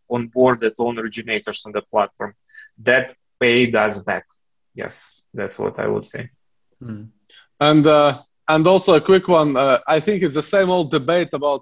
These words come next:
Speaker 3: uh, business loans, uh, versus payday loans, right? Uh, I think because most of the platforms that saw, uh, issues were payday loan based platforms. And, uh, it's not a big economic secret that those are the areas that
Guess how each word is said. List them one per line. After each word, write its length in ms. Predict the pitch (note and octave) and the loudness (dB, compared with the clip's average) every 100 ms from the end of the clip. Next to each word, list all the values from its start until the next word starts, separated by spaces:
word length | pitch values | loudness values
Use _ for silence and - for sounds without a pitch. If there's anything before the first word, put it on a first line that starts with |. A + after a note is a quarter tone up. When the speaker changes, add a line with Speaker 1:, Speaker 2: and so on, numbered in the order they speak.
| D#3 | -6
Speaker 3:
uh, 140 | C3+ | -8
business 500 | A#2+ E3+ F3 E3+ - | -4 -4 -4 -8 -4
loans, 300 | E3 D#3+ D3 D3 | -2 -2 -4 -6
uh, 220 | C3+ C3+ | -4 -4
versus 320 | C#3+ - C3+ - | -6 -8 -20 -2
payday 320 | F#3 E3 D3+ | 0 2 0
loans, 400 | C#3 C3 A#2 G#2+ A#2 | 0 -2 -4 -10 -8
right? 180 | B2 - _ _ _ _ _ _ | -8 -8 _ _ _ _ _ _
Uh, 120 | A2+ | -4
I 140 | A2+ B2+ | -2 -2
think 320 | E3 D#3 C3+ | -4 -8 -6
because 340 | C#3 C#3+ B2 | -4 -4 -6
most 240 | C#3+ D#3+ D#3 | -6 -6 -6
of 140 | B2+ | -4
the 240 | D3 C#3 B2 | -4 -4 -8
platforms 580 | C#3 C#3+ D3 D#3 C#3 | -4 -2 -2 -6 -8
that 160 | B2+ A#2 | -10 -14
saw, 320 | - - F3+ | -8 2 4
uh, 140 | D#3 D3+ | 4 2
issues 680 | - C#3 F3 - D#3+ B2+ | -2 0 -2 -2 -6 -2
were 160 | C3+ C3 | -2 -2
payday 360 | F3 F3 D#3 | 2 2 2
loan 300 | C#3+ C3 B2+ A#2 | 0 0 -4 -4
based 340 | B2+ B2 _ | -4 -6 _
platforms. 560 | B2 A#2 - A#2+ A2 - _ _ _ _ | -4 -4 -6 -8 -8 -12 _ _ _ _
And, 360 | B2 C3 C3+ B2+ | -4 -2 -2 -2
uh, 380 | C3 B2 A#2+ F#2+ - | 0 0 0 -4 -8
it's 240 | C3+ - D#3 | -12 -10 -4
not 220 | D3+ D3+ | -2 0
a 100 | C3 | -2
big 300 | A#2+ C3 - | -2 -4 -4
economic 400 | C3 D3+ D3+ C#3+ | -6 -2 0 0
secret 440 | - G3 F#3+ D#3 B2+ | 0 -2 0 0 -2
that 180 | C3 B2 | -4 0
those 240 | D3+ C3+ | 0 0
are 140 | C3+ B2 | -2 -2
the 100 | C3+ | -4
areas 280 | C#3 B2+ | -2 -4
that 120 | B2 | -8